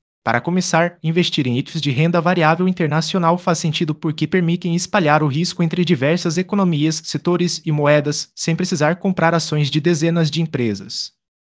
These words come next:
Nesta leitura, você entenderá como estruturar a análise, o que observar em cada E T F e como interpretar os termos do prospecto. No final, terá uma visão mais clara de como a exposição global pode influenciar seus objetivos,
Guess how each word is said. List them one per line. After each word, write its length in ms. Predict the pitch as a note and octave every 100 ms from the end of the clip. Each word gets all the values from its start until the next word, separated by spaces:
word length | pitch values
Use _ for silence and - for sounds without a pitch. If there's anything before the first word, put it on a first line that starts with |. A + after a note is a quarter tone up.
| -
Nesta 220 | B2 F3
leitura, 540 | F#3+ G3+ F3+ C3 A2+ - _
você 240 | C#3+ -
entenderá 440 | F3+ F3+ F#3+ E3+ F3+
como 220 | F3+ F3
estruturar 540 | F3+ F#3+ F#3+ F#3+ F3
a 60 | F#3
análise, 640 | F3 D3+ D3+ A#2 A2 A2+ _
o 80 | D#3+
que 120 | D#3+
observar 440 | E3 F#3+ D#3+ D3 E3+
em 100 | F#3
cada 280 | E3+ E3
E 40 | F#3
T 120 | F3+
F 320 | F#3 F#3 F#3 G3
e 60 |
como 220 | G3 F#3+
interpretar 580 | F#3 F#3+ F#3+ F#3 E3+ E3+
os 140 | F3+ -
termos 320 | D#3 D#3+ D3
do 100 | D3
prospecto. 720 | E3 D#3 - A#2 - - - - _ _ B2+
No 60 |
final, 460 | - D#3+ E3 E3+ E3+ _ _
terá 200 | G3 F#3+
uma 120 | G#3
visão 320 | G3+ F#3+ F3
mais 240 | F3 F3 F3+
clara 300 | F3 E3+ E3+
de 140 | E3
como 200 | - G3+
a 80 | F3
exposição 640 | F3+ - F3 F#3 - F3+
global 360 | F3 F#3+ E3 E3
pode 320 | D#3+ G3 F#3+
influenciar 560 | F#3+ G#3+ G#3+ - F3 D#3+
seus 240 | C3+ B2
objetivos, 760 | D3+ D#3+ D#3 D#3+ C3+ D3 -